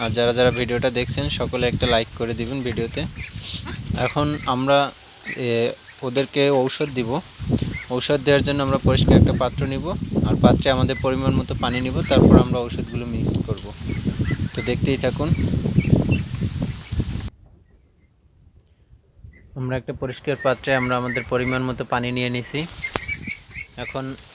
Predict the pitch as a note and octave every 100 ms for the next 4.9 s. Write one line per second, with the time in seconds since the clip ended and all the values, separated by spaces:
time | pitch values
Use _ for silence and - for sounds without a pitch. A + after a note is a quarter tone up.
0 | - - - - C#3 B2+ B2 B2 B2 C3
1 | - C3 C3 C3+ C3 C3 C3 C3+ D3+ C3
2 | A#2 B2+ C3 C3 A#2+ C3 B2+ B2 B2 B2+
3 | B2 A#2+ A#2 B2+ B2+ - C#3+ B2 - A#2+
4 | B2+ A#2+ B2 A#2+ B2 - B2 A#2+